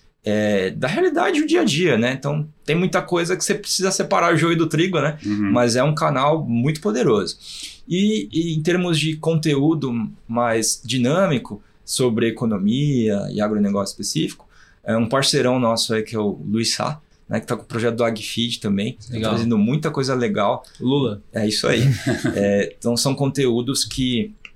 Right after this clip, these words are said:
Speaker 1: que me ajudam no dia a dia. Como pesquisador, eu descobri o Google Scholar, não conhecia.
Speaker 3: Ah, é, não sei.
Speaker 1: Cara, uma ferramenta muito legal.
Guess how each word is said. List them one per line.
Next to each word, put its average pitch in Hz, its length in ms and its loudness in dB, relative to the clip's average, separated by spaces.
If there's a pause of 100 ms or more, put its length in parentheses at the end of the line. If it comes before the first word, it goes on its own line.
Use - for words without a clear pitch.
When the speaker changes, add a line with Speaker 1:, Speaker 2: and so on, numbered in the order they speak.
(140)
Speaker 1:
que 120 140 0
me 135 80 2
ajudam 131 360 2
no 143 120 4
dia 147 180 2
a 175 60 2
dia. 113 420 0
Como 214 220 4
pesquisador, 202 600 2
eu 214 60 4
descobri 175 420 0
o 180 80 2
Google 165 300 2
Scholar, 151 500 -2 (200)
não 123 100 -2
conhecia. 151 580 0
Speaker 3:
Ah, 135 200 0
é, 156 60 -4
não 120 160 -6
sei. - 140 -12
Speaker 1:
Cara, 147 280 4
uma 123 100 0
ferramenta 143 480 -2
muito 127 460 0
legal. 104 520 -2